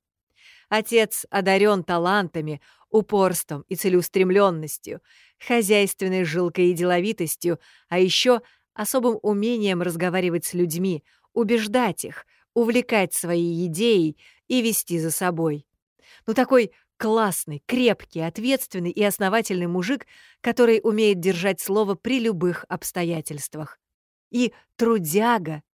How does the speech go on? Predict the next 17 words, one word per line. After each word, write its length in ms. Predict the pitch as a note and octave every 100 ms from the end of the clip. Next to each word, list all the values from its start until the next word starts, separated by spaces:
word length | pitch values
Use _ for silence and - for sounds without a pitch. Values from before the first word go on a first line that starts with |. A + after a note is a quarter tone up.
| -
необыкновенный. 1040 | F#3+ A3+ A#3 A#3+ A#3 B3+ A#3 F3+ D#3 D3 _ _ _ _ _
К 100 | -
тому 240 | - B3 B3
же 140 | G#3+
очень 480 | B3 - C4+ - B3+
многое 480 | A3+ A3 B3 G3 F3
умеет 380 | F#3 F3+ F3+ E3+
делать 380 | E3+ F#3+ F#3
руками 520 | F#3+ F3 B3 C#4 F3 D#3 _ _ _
и 100 | -
делает 460 | A#3+ A#3 D#4 F#3+ D#3+
с 80 | -
удовольствием. 840 | G#3+ G3 E3 D#3+ - E3+ E3 E3 - _ _ _ _
Ну 160 | C#4 F#4
и 60 |
так 200 | F4 G3
далее. 480 | E3 D3+ D3+ D#3 D3+